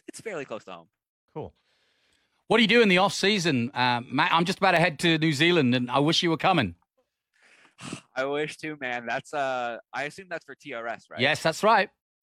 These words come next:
Speaker 1: Such a cool series. Uh, I'd really like to be there one day. Right now, it's, it's all about,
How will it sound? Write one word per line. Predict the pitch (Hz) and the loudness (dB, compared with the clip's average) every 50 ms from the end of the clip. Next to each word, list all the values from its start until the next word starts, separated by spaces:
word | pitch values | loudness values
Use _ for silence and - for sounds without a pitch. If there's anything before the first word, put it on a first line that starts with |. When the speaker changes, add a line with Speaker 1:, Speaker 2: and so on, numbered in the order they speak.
| _ _ _ _ _ _ | _ _ _ _ _ _
Speaker 1:
Such | - - - 139 120 - | -18 -14 -12 -12 -12 -12
a | 117 | -16
cool | - - 110 104 101 | -18 -18 -20 -20 -18
series. | 95 - 98 92 90 95 101 104 - - _ _ - | -16 -14 -12 -10 -10 -10 -12 -14 -18 -20 _ _ -14
Uh, | 95 92 92 92 90 90 78 | -12 -10 -8 -8 -10 -8 -6
I'd | 104 127 127 | -8 -8 -8
really | 135 139 135 127 | -8 -10 -8 -6
like | 120 110 107 - | -6 -6 -8 -8
to | 104 | -12
be | 92 90 101 101 95 | -16 -16 -14 -14 -12
there | 90 90 90 | -12 -12 -14
one | 87 87 90 90 | -14 -16 -16 -16
day. | 85 82 78 78 _ _ _ _ _ _ | -14 -16 -16 -16 _ _ _ _ _ _
Right | - 151 165 180 | -12 -10 -10 -8
now, | 170 165 170 170 170 170 | -6 -8 -8 -8 -8 -8
it's, | 165 151 _ - - | -10 -12 _ -16 -18
it's | 127 131 - | -18 -16 -14
all | 143 139 147 | -12 -12 -10
about, | 143 139 139 135 131 | -10 -10 -10 -10 -12